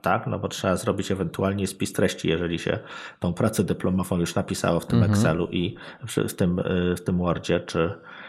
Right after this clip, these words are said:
Speaker 1: czy tam powstawiały jakieś, jakieś te arkusze excelowskie, więc to spis treści się psuł.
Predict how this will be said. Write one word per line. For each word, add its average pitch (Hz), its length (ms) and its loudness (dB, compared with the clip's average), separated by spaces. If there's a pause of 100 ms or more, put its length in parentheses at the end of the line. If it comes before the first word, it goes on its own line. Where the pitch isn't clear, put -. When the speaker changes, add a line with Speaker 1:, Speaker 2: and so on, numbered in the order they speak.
(120)
Speaker 1:
czy - 120 -4
tam 90 160 2
powstawiały 85 500 0
jakieś, 82 320 0
jakieś 85 260 -2
te 82 100 0
arkusze - 360 0
excelowskie, 80 460 -2
więc 120 160 -2
to 110 80 0 (520)
spis - 240 -4
treści 101 300 0
się 87 140 2
psuł. - 340 0